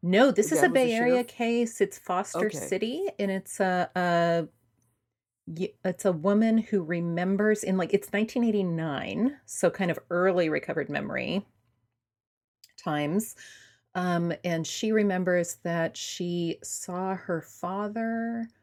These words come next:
Speaker 1: sexually assault and kill her good friend, who was a little girl who had
Speaker 2: Oh.
Speaker 1: disappeared in the neighborhood.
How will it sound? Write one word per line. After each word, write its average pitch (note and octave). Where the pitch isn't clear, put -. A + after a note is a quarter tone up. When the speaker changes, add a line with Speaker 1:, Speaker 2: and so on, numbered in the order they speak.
Speaker 1:
sexually G3+
assault F#3
and E3+
kill F3
her E3
good D#3+
friend, G3+
who F3+
was E3
a F3
little E3
girl D#3+
who A#3
had E3
Speaker 2:
Oh. C#3
Speaker 1:
disappeared E3
in D3+
the C#3+
neighborhood. C#3